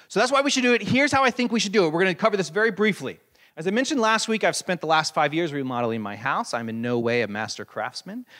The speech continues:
Um, my work is, uh, not perfect, but I've done the best research that I can, and I've learned a lot about how to remodel a house. And I'll be the first to tell you that, like faith, remodeling a house is hard, confusing, and often disorienting, and you feel homeless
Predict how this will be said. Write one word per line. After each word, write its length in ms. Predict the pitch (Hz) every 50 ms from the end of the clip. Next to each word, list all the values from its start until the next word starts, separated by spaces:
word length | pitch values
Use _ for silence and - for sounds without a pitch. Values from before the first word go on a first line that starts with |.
| - _ _ _ -
Um, 440 | 113 107 98 95 104 92 98 104 101 - 107
my 380 | 120 101 107 110 107 107 107
work 300 | 104 110 113 110 113 -
is, 260 | 110 101 98 95 - -
uh, 260 | 107 107 98 95 92
not 320 | 92 101 107 113 127 - -
perfect, 520 | - - 98 87 - 160 180 - _ _ - - - - _ -
but 140 | 156 160
I've 240 | 170 202 277 311 311
done 300 | 247 226 220 208 202 185 -
the 60 | 165
best 260 | 151 147 175 190 -
research 300 | - 202 190 - 196 170 -
that 100 | 196 180
I 100 | 170 180
can, 340 | - - 165 151 147 156 156
and 100 | 147 143
I've 160 | 139 143 143
learned 280 | 139 143 143 143 139
a 20 | 135
lot 300 | 127 127 131 123 117 107
about 240 | 104 110 110 110 117
how 120 | 117 117
to 60 | 117
remodel 480 | 113 113 113 107 104 101 107 104 104 107
a 60 | 104
house. 320 | - - 92 78 - -
And 160 | - 113 107 113
I'll 180 | 110 113 120
be 80 | 120 127
the 80 | 113
first 280 | 107 - - 165 156 -
to 60 | -
tell 200 | 151 - 151 139
you 100 | 143 147 139
that, 240 | 120 107 104 -
like 300 | - 107 110 131 165 160
faith, 400 | - - - 135 139 170 190 _ _ _ - - _ _
remodeling 500 | - 110 104 107 120 127 143 135 131 123
a 60 | 123 113
house 360 | 123 127 139 190 226 - - -
is 160 | - 98 87
hard, 500 | - - - 139 131 151 190 240 240 226 -
confusing, 580 | - - 117 - - 156 170 170 170 185 185 175 -
and 120 | 113 107 -
often 400 | - 135 147 - - 156 135 120
disorienting, 720 | 110 123 - - 131 131 143 151 151 - - 170 170 151
and 100 | 113 110
you 80 | 104 98
feel 220 | - - 120 98
homeless 500 | - - 160 165 139 107 104 117 - -